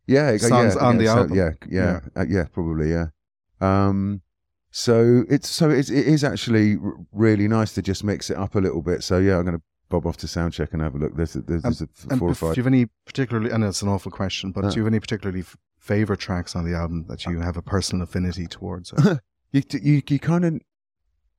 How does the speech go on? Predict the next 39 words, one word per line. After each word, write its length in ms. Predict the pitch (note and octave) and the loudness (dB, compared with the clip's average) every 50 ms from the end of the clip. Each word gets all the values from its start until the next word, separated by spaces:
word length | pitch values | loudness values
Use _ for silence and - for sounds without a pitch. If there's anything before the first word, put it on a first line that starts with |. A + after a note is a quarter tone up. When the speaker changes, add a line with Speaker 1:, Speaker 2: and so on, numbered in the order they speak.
| _ _ _ _ _ _ _ _ _ _ _ _ _ | _ _ _ _ _ _ _ _ _ _ _ _ _
Speaker 1:
you 100 | B2 B2 | -6 -6
kinda 300 | - - D3+ D#3+ E3 D#3 | -2 -2 -2 0 2 2
n-, 200 | C#3+ C#3+ C#3+ B2+ - | 0 0 -2 -4 -4
never 400 | A2+ B2 A2+ B2 B2+ A#2 A#2+ A#2+ | -2 -2 0 0 0 0 0 0
know 440 | A#2 A#2+ B2 B2 A2 G2 F#2 F2 D#2+ - _ _ _ _ _ _ _ _ _ _ _ _ _ _ _ _ _ _ | 0 2 4 4 4 4 4 2 0 -6 _ _ _ _ _ _ _ _ _ _ _ _ _ _ _ _ _ _
<laughs> 180 | - - D#3+ F#3+ - _ _ _ _ _ _ | -2 0 0 0 -2 _ _ _ _ _ _
if, 200 | - B2 - A2+ - _ _ _ | 0 0 0 -2 -6 _ _ _
if, 200 | - A#2+ G2+ - _ _ _ _ _ | 0 0 0 -2 _ _ _ _ _
until 300 | - G#2 - - G#2 G2 | -6 -4 0 0 0 0
five 300 | - - G#2+ G#2+ G#2 F2+ | 2 0 2 2 2 2
years 240 | G2 G2 F#2+ E2+ F2+ | 2 0 0 0 0
later, 340 | G2 F#2+ F#2+ F#2 - - C#2+ | 0 2 0 0 0 -2 -2
Speaker 2:
Yeah. 80 | C2 - | -2 0
Speaker 1:
well, 120 | D#2+ F2+ | -2 0
like, 160 | E2 E2+ E2+ D2+ | 0 0 0 2
what 160 | F#2 F2 - | 0 0 0
the 80 | E2+ | -2
big 180 | D#2 - E2+ D#2 | -2 -2 -4 -4
songs 300 | - - F2+ E2+ E2 C#2+ | -2 -2 -2 -2 -2 -4
are 40 | E2 | -4
gonna 160 | D#2 D#2 D2 | -4 -4 -6
be 300 | C#2 C2+ C#2+ C#2+ C#2 C#2+ | -4 -4 -2 -2 -2 -2
Speaker 2:
Mm. 80 | - - | -4 -4
Speaker 1:
on, 200 | D#2 E2 - - | -4 -4 -4 -4
on 180 | - D2+ D2+ D2 | -6 -6 -6 -6
a, 40 | - - | -6 -6
on 140 | C2+ D#2 D#2 | -6 -6 -4
a 40 | D#2+ | -2
record. 400 | D#2+ D#2 D2 D2+ - D#2 D2 C2+ | -2 -2 -4 -4 -4 -4 -2 0
Like, 140 | E2 E2+ D#2 | 0 -2 0
we 120 | E2 F2+ F#2 | 2 2 2
all 120 | F#2 F2+ | 2 0
thought 220 | - F#2 D#2+ B1 | 0 -2 -4 -4
Song 240 | - - F2 D#2+ D#2 | -4 -4 -4 -4 -4
Two 340 | - - F#2+ E2 D#2 D2+ C#2+ - | -2 0 0 2 2 0 -2 -4
was 180 | - D2 C#2 C#2+ | -8 -8 -6 -6
a, 60 | D2 | -8
was 240 | G#1 C#2 D2+ C#2+ C#2 | -6 -6 -6 -4 -6
a, 80 | C#2+ | -8